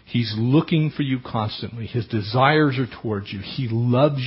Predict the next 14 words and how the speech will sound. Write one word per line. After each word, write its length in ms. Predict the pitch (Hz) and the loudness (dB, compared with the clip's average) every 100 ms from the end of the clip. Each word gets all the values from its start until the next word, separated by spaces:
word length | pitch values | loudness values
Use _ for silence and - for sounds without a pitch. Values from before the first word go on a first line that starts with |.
| 143 | -2
you 180 | 160 | 0
with 180 | 143 120 | 0 0
an 120 | 113 | 0
undying 800 | 98 104 110 120 147 147 147 135 | -2 -2 0 2 2 2 2 2
love 280 | 120 110 101 - | 2 2 0 -4
that 100 | 104 | -4
has 260 | 95 95 101 | -2 -2 -2
no 260 | 117 135 165 | 0 2 2
boundaries 600 | 143 131 131 123 123 113 | 2 0 0 -2 -4 -2
and 140 | 101 | 0
no 200 | 107 113 | 2 0
end. 340 | 95 82 71 - _ _ - - - - | -2 -4 -12 -20 _ _ -20 -20 -20 -12
And 360 | 113 113 117 117 | -10 -4 -2 0
so 380 | - 131 120 | 0 2 2